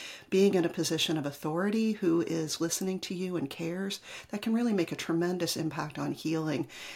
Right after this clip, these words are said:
and often seem to make a bigger difference than the outcome of the case. So that just taught me pretty early on that listening is a pretty magical thing,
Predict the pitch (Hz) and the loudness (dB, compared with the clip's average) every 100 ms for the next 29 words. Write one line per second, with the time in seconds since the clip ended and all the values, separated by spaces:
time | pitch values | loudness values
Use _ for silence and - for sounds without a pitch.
0 | - - 190 175 185 208 226 202 170 - | -14 -2 2 2 4 4 6 4 4 4
1 | 208 208 196 170 151 180 175 170 165 160 | 2 4 2 2 2 2 2 0 0 2
2 | 156 - 156 151 143 - 156 147 143 - | 2 0 -2 0 -2 -4 -2 -2 -2 -8
3 | - - 107 - - - - - - - | -6 -6 -4 -4 -4 -4 -10 -14 -8 -2
4 | 196 202 233 208 - 233 233 175 160 151 | 0 2 2 0 0 -2 2 4 4 2
5 | - - - 247 247 190 180 175 156 156 | -4 -16 -4 0 0 2 4 4 4 4
6 | 165 160 143 139 - - - - - 160 | 2 2 2 0 -4 -18 -20 -6 0 2
7 | 147 - _ - 190 220 254 226 202 170 | 0 -4 _ -6 0 2 4 6 4 2
8 | - 190 175 165 170 170 165 - 151 147 | -4 -2 2 2 0 -2 -4 -4 -4 -2
9 | - 156 | -4 -6